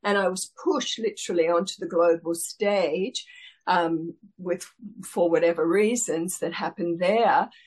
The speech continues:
I had to answer the skeptics. I, I had audiences filled with scientists and doctors and parents of anorexic girls and,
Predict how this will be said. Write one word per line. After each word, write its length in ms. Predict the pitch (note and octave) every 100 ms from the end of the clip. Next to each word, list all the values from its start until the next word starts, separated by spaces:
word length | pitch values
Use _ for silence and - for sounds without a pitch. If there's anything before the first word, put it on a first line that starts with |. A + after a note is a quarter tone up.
| _ _
I 180 | A#3 C#4
had 320 | - C4+ C#4+ -
to 220 | - -
answer 560 | G3 A3 A#3+ - E3 D3
the 80 | -
skeptics. 640 | - - E3+ - E3 -
I, 260 | G3+ G#3 G#3+ -
I 140 | A#3
had 240 | B3+ A#3+
audiences 720 | A3+ A3+ A3 A3 G#3+ - G3 -
filled 420 | C4+ B3 C4 A3
with 180 | A3 G#3 - _ _
scientists 760 | - G3+ G3+ G#3 B3 A3 G#3+
and 240 | A3 A3 G#3+
doctors 720 | G3 G3 _ G#3 G#3 G3 G3
and 180 | G3 G#3
parents 460 | - G3+ G#3 G#3+
of 100 | G#3+
anorexic 840 | F#3+ F#3 F#3 F#3 F#3 - - - -
girls 680 | F#3 F3 F3 F3 F3 F#3+ -
and, 180 | G3